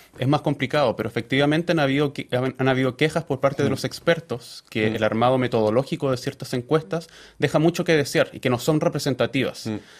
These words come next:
Speaker 1: y que finalmente, eh, a la hora de predecir, no predicen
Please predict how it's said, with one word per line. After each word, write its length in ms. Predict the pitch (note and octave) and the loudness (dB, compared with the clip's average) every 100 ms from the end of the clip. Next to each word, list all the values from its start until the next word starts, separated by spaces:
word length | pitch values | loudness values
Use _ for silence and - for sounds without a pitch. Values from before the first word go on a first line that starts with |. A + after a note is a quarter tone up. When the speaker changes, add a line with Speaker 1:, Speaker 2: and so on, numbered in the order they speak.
| - - | -20 -12
Speaker 1:
y 120 | G#2 | -6
que 100 | A#2+ | -2
finalmente, 840 | A#2 A2+ B2+ C3 D3 C3+ A2+ B2+ - _ _ _ | 2 2 4 4 2 2 -4 -4 -12 _ _ _
eh, 440 | G#2+ G#2 G2+ G2+ - | 0 0 0 -4 -2
a 80 | G#2+ | 2
la 160 | A2 | 6
hora 220 | A#2+ C3+ | 6 6
de 160 | B2+ A2+ | 6 2
predecir, 800 | - - B2 G#2+ - D3+ E3+ F#3+ _ _ _ _ _ _ _ _ _ - | 0 0 2 2 -2 0 0 -2 _ _ _ _ _ _ _ _ _ -4
no 200 | B2 C#3 | 2 2
predicen 460 | C3+ C#3 D3+ - | 4 0 0 -4